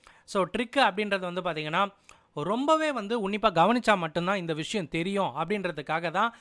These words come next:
அதை நான் ட்ரிக்குன்னு சொன்னேன். But இது வந்து பாத்தீங்கன்னா கொஞ்சம் நல்லா இருக்கும் அப்படின்றது என்னுடைய, அ, எண்ணமும் கூட. So அதை இந்த வீடியோல ஃபுல்லா நான் சொல்ல போறேன். So வீடியோ ஃபுல்லா பாருங்க, நல்ல ஒரு ஐடியா கிடைக்கும். And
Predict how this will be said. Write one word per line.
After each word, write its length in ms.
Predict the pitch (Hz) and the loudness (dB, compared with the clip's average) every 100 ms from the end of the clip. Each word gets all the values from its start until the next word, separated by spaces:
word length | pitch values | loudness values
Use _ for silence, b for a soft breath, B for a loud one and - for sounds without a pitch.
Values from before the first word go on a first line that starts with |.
| B - 170 | B -4 -2
அதை 120 | 170 160 | 0 -2
நான் 120 | 185 | -2
ட்ரிக்குன்னு 360 | 202 240 220 175 | -4 -4 -4 -4
சொன்னேன். 240 | 165 196 - 165 | -2 -4 -4 -4
But 120 | 190 180 | -2 -2
இது 60 | 185 | -2
வந்து 100 | 214 196 | -2 -2
பாத்தீங்கன்னா 360 | 170 165 196 254 b b b _ | -2 0 0 0 b b b _
கொஞ்சம் 220 | 233 254 208 | 0 2 0
நல்லா 220 | 240 285 214 | 4 4 4
இருக்கும் 340 | 220 220 196 127 - | -2 0 -2 -2 -2
அப்படின்றது 380 | 175 208 190 180 170 | -2 0 -4 -4 -4
என்னுடைய, 320 | 175 208 196 185 160 - | -2 0 0 0 0 -2
அ, 20 | 170 143 165 | -4 -2 -2
எண்ணமும் 280 | 190 208 165 | -2 -2 0
கூட. 100 | 165 220 B B - | 4 4 B B 2
So 60 | 220 | 4
அதை 100 | 190 208 | 4 2
இந்த 120 | 208 | -2
வீடியோல 280 | 220 269 240 - | 2 4 2 2
ஃபுல்லா 220 | 196 214 202 | 0 2 2
நான் 120 | 151 | -2
சொல்ல 180 | 170 202 175 | -2 0 2
போறேன். 220 | 165 185 - | 0 0 -4
So 60 | 156 | -6
வீடியோ 180 | 208 233 190 | 0 0 2
ஃபுல்லா 180 | 214 214 | 4 4
பாருங்க, 240 | 190 175 196 202 | 4 4 2 2
நல்ல 140 | 160 185 | -2 -2
ஒரு 80 | 156 165 | -2 -2
ஐடியா 160 | 202 180 | 0 -2
கிடைக்கும். 320 | 170 196 196 B B | 0 0 0 B B
And 100 | - | -2